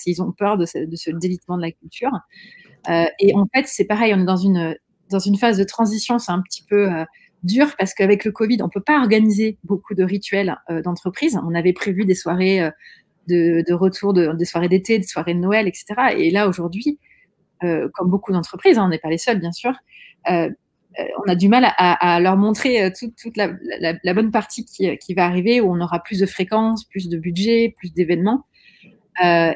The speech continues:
mais c'est un enjeu fondamental. Il faut vraiment qu'on arrive à craquer ça.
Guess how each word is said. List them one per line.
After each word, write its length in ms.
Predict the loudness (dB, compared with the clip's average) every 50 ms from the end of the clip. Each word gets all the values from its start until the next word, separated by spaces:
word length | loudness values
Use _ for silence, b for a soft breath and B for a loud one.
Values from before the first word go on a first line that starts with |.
| -4 -2 2
mais 220 | 4 6 6 6
c'est 240 | 4 4 2 2 2
un 140 | 2 2 4
enjeu 260 | 2 2 2 0 -2
fondamental. 560 | -4 -2 0 2 2 2 2 2 0 0 -2
Il 60 | -4
faut 180 | -6 -6 -6 -4
vraiment 300 | -2 0 0 0 -2 -2
qu'on 140 | -4 -6 -6
arrive 240 | -4 -2 -2 -2 -2
à 60 | -6
craquer 340 | -6 -8 -10 -6 -6 -6 -4
ça. 260 | 0 0 0 0